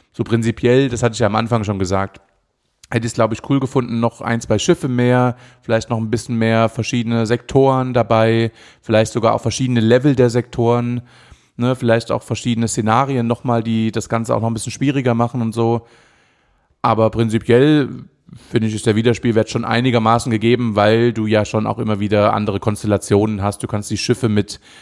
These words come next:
den Sektoren kombinieren und so. Da ist ja auch ein bisschen Randomness dabei. Und da kommen wir halt auch wieder auf den Punkt, den ich vorhin schon gesagt hab, dass du, wenn du halt jetzt hier wieder hundert mehr Karten dazu packst, dann bist du halt schnell bei einem anderen Preispunkt und nicht mehr bei irgendwie fünfzehn Euro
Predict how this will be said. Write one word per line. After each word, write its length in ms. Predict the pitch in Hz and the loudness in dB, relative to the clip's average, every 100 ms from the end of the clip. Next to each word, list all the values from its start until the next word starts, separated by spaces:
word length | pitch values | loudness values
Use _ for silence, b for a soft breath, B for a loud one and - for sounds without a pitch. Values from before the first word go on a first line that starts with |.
| b | b
den 100 | 113 | -2
Sektoren 480 | 110 107 113 113 113 | 0 0 2 2 2
kombinieren 680 | 110 107 107 101 104 104 104 | -2 -2 0 0 0 0 -2
und 120 | 101 | -4
so. 200 | 104 104 | -2 0
Da 100 | 104 | 0
ist 120 | 101 | 0
ja 60 | 110 | -4
auch 60 | |
ein 60 | 107 | -4
bisschen 220 | 101 113 | -4 -2
Randomness 360 | 98 107 101 98 | -2 -2 -4 -4
dabei. 500 | 98 98 101 104 101 b b b b b b | -4 0 2 2 0 b b b b b b
Und 440 | - 131 110 107 - | -4 -2 0 -2 -8
da 400 | - - 127 120 | -20 -20 -6 -4
kommen 160 | 110 120 | -2 -2
wir 60 | 113 | 0
halt 80 | |
auch 100 | 110 | 0
wieder 140 | 110 110 | 2 0
auf 60 | |
den 140 | - 110 | 0 -4
Punkt, 240 | 120 113 | -2 -2
den 100 | 110 | -2
ich 80 | 104 | -2
vorhin 180 | 117 107 | -4 -2
schon 120 | 113 | -2
gesagt 340 | 107 107 110 | 0 0 0
hab, 80 | 113 | -4
dass 160 | 113 - | -6 -6
du, 340 | 113 101 104 104 b b b - | -4 -2 -2 -4 b b b 0
wenn 140 | 120 | 2
du 100 | 127 | 4
halt 160 | 110 110 | 2 0
jetzt 160 | 107 | -2
hier 160 | - 117 | 0 0
wieder 240 | 110 110 | 2 2
hundert 300 | 101 117 113 | 2 0 0
mehr 100 | 117 | 0
Karten 320 | 107 113 117 110 | 0 0 0 -2
dazu 260 | 104 127 | -2 -4
packst, 320 | 123 127 - 120 | -4 -4 -4 -4
dann 180 | 110 | -2
bist 160 | 107 - | -4 0
du 40 | |
halt 140 | 107 98 | 0 0
schnell 240 | 107 107 | 0 0
bei 80 | 101 | 0
einem 220 | 101 104 | -2 0
anderen 240 | 107 104 101 | 0 -2 -2
Preispunkt 680 | 107 107 107 117 98 117 | 0 0 0 -4 -4 -4
und 80 | 104 | -4
nicht 140 | 104 | -4
mehr 100 | 117 | -2
bei 200 | 98 95 | 0 0
irgendwie 300 | 98 101 98 | 0 -2 -4
fünfzehn 400 | 98 104 - 107 | -4 -8 -8 -6
Euro 420 | 101 98 104 110 | -2 -2 0 -2